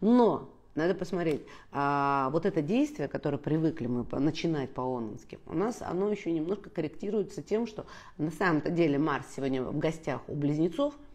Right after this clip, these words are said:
а Близнецы — это, ху-, так хочется сказать матерно, но опять не осуждать, это пиздоболы, увеселители, которые очень говорят много, а говорить — это не мешки ворочать, да? Вот. И Марс,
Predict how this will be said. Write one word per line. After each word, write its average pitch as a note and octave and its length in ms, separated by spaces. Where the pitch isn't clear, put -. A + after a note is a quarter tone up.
а C#3+ 80
Близнецы — F3+ 460
это, C#3 320
ху-, - 340
так - 140
хочется - 320
сказать C#3+ 380
матерно, D#3+ 420
но D3+ 120
опять E3 260
не C#3 80
осуждать, B2+ 320
это - 120
пиздоболы, F#3+ 440
увеселители, F3 800
которые - 360
очень G#3+ 280
говорят D#4 400
много, F3 500
а D3+ 380
говорить — A#3+ 400
это A3 140
не A#3 80
мешки A#3 300
ворочать, - 380
да? - 120
Вот. D3 280
И A#3 320
Марс, C#4 320